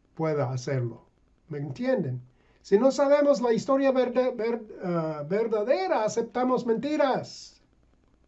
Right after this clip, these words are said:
Y hay muchos ejemplos de esto. El enemigo cuenta mentiras, hermanos.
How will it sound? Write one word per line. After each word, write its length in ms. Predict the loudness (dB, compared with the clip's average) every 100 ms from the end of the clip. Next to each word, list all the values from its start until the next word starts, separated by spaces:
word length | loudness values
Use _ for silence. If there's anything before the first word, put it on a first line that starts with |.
| _ _ _ _ _ _ -6
Y 60 |
hay 140 | -2 2
muchos 540 | 4 4 2 -4 -4
ejemplos 680 | -6 2 2 2 -2 -2 0
de 300 | 0 2 0
esto. 260 | 0 0
El 140 | 2 2
enemigo 520 | 0 0 0 0 -2
cuenta 320 | 0 0 0
mentiras, 760 | -6 -4 -2 -2 -2 -2 -2 -2
hermanos. 500 | -4 -2 -2 -4